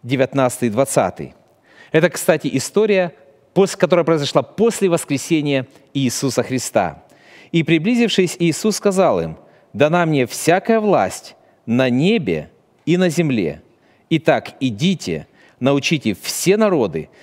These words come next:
крестя их во имя Отца и Сына и Святого Духа, уча их соблюдать всё, что я повелел вам,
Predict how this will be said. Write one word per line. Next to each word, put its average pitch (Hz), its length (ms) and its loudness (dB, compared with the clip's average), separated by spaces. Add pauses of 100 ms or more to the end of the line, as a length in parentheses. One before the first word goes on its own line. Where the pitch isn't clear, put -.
(160)
крестя 156 340 0
их 135 220 0
во 131 80 2
имя 113 320 0
Отца 196 400 0
и 190 160 0
Сына 165 360 0
и 160 120 -2
Святого 135 520 0
Духа, 113 440 -2 (320)
уча 143 300 0
их 127 80 -4
соблюдать 117 420 0
всё, 196 320 -2
что - 180 -4
я 180 80 2
повелел 147 460 0
вам, 107 320 0